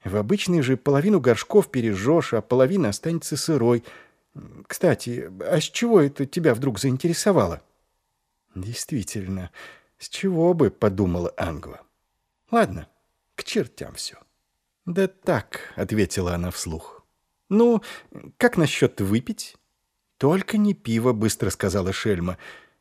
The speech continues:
«И желательно, чтобы там не пели и не хлопали себя по коленям».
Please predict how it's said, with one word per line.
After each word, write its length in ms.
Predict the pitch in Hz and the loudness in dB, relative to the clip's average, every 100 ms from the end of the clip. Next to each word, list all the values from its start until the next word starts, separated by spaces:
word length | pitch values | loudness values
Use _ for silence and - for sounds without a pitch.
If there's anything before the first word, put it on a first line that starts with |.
| _ - | _ -6
«И 220 | 160 143 | -4 -2
желательно, 580 | 143 175 170 151 139 131 | 2 2 2 0 0 -2
чтобы 320 | - 147 147 | -4 -4 -4
там 320 | - 147 147 | 0 0 2
не 100 | 117 | 0
пели 400 | - 120 101 87 - - _ - | 0 0 2 0 -6 -20 _ -2
и 120 | 131 | 0
не 140 | 139 | 0
хлопали 400 | - 185 156 131 | 2 0 2 0
себя 260 | - 143 127 | 0 0 0
по 100 | - | 0
коленям». 520 | 180 170 104 82 | 0 2 2 -2